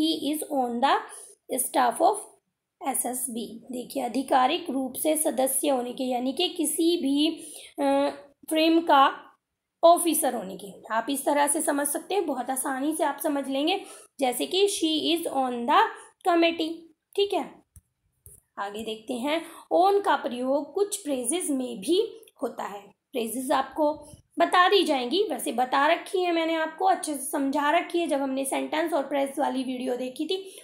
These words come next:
उसमें आपको बताया था कि फ्रेजेस क्या होती हैं और सेंटेंसेस क्या होते हैं। तो देखते हैं, on का प्रयोग निम्न शब्दों से पहले भी किया जाता है। यहाँ पर देखते हैं,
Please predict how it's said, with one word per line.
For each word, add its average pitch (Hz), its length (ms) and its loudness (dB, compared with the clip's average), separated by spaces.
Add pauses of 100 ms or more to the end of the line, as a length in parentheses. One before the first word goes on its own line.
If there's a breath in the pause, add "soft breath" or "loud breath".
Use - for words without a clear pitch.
(100)
उसमें 277 280 -2
आपको 254 280 -2
बताया 254 440 0
था 359 80 -4
कि 311 140 -4
फ्रेजेस 233 440 -6
क्या 254 140 0
होती 254 220 -2
हैं 370 60 0
और 339 80 0
सेंटेंसेस 240 640 -6 (340 loud breath)
क्या 254 140 2
होते 220 300 -6
हैं। 208 220 -10 (300 loud breath)
तो 311 80 0
देखते 339 320 0
हैं, 359 160 4
on 320 280 2
का 311 80 2
प्रयोग 285 440 0
निम्न 302 300 0
शब्दों 302 380 -2
से 311 120 -2
पहले 277 320 0
भी 302 240 2
किया 311 300 2
जाता 277 280 0
है। 294 460 -2 (1700)
यहाँ 240 440 -2
पर 294 180 2
देखते 269 340 -2
हैं, 285 520 -4